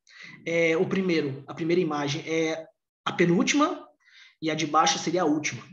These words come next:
Todas essas alterações, essas linhas vermelhas, azuis e amarelas, é, tem uma lógica de a trezentos micrômetros, depois seiscentos, depois acima de seiscentos, que foi como eles avaliaram a área.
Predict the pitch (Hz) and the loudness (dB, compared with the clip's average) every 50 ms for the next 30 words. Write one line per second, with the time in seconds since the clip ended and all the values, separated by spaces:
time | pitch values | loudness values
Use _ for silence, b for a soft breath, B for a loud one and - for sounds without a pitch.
0 | - B B B B B B B B _ - 175 190 226 208 - - 214 190 185 | -20 B B B B B B B B _ -2 0 0 0 0 -2 -2 0 2 2
1 | 185 180 180 170 165 147 - - 165 170 170 147 147 143 - 147 147 160 165 156 | 2 0 -2 -4 -4 -4 -6 -6 -6 -6 -6 -6 -4 -4 -6 -6 -4 -4 -4 -2
2 | 147 151 156 147 147 151 160 180 180 170 175 - - - - 151 147 143 143 147 | -2 -2 -2 0 2 2 2 2 2 2 0 -2 -4 -6 -4 -6 -6 -4 -2 -2
3 | 147 139 151 143 143 139 143 156 175 185 180 170 175 - - - - _ _ 180 | -2 -2 -2 -2 -2 -2 0 0 0 2 0 0 -2 -4 -8 -12 -16 _ _ -6
4 | 165 160 143 - 165 165 165 156 151 151 160 190 202 190 - - - 151 151 147 | -6 -4 -2 -4 -2 0 0 0 0 2 2 2 0 0 -2 -4 -4 -4 -4 -4
5 | 143 139 135 143 - - _ - 156 151 147 147 160 170 165 - - 147 143 139 | -4 -4 -4 -6 -10 -10 _ -4 -2 -2 0 0 -2 -2 -4 -2 -2 -4 -2 0
6 | 147 160 185 208 202 202 202 175 156 143 147 151 147 143 - 147 139 - - 185 | 0 0 2 2 0 0 -2 -4 -6 -4 -2 -2 -2 -2 -2 -4 -4 -2 -2 -2
7 | 190 202 202 202 190 175 175 185 - 165 160 185 - - - 170 170 170 - 190 | -2 -2 -2 -2 -4 -4 -4 -2 -2 -2 0 0 -2 -2 0 -2 -2 0 0 0
8 | 180 180 - 170 156 170 202 196 - B B B B B B B B - - 135 | 0 0 -2 -4 -6 -6 -8 -8 -10 B B B B B B B B -10 -8 -6
9 | - 151 143 156 156 156 151 147 156 143 147 139 139 139 139 143 151 160 143 117 | -4 -4 -2 -2 0 0 0 0 0 0 0 2 2 2 0 0 0 -2 -2 -2
10 | 117 - - | -4 -6 -10